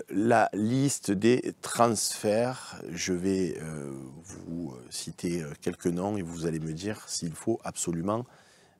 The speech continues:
euh, s'en débarrasser ou pas. Euh, et on va commencer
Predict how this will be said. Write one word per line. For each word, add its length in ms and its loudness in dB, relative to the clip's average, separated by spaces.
euh, 680 -4
s'en 280 -2
débarrasser 880 0
ou 140 -2
pas. 340 2
Euh, 40 -6
et 120 -8
on 40 -6
va 120 -4
commencer 480 0